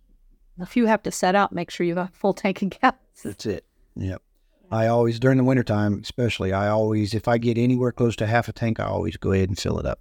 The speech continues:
Speaker 2: 'cause I never know when I'm gonna have to make that long haul.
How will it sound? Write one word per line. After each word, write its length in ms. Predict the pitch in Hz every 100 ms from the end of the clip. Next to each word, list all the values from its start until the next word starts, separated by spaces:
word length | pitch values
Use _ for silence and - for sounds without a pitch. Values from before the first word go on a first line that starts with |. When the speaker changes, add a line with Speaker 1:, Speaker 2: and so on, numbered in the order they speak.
| _
Speaker 2:
'cause 160 | - 87
I 80 | 82
never 240 | 98 95
know 320 | 95 95 92 - _ _ _ _
when 140 | - 101
I'm 60 |
gonna 200 | 90 87
have 100 | 95
to 100 | -
make 140 | 98 95
that 180 | - -
long 260 | 87 82
haul. 360 | - - -